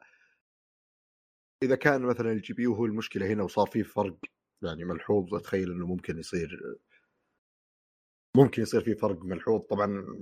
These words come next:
ممكن في الألعاب اللي نزلت قبل، الألعاب الجاية ما أدري، بس والله يعني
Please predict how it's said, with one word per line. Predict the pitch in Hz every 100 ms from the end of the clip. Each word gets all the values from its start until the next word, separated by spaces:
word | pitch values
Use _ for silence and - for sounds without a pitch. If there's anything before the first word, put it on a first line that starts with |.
| 117
ممكن | 113 123 123 107
في | -
الألعاب | 107 107
اللي | 101
نزلت | 95 101 90 -
قبل، | 95 95
الألعاب | 107 120 101 95
الجاية | 87 98
ما | 127 98
أدري، | 76
بس | 113 -
والله | 190 180 175 247 233
يعني | 214 202 190 175 - -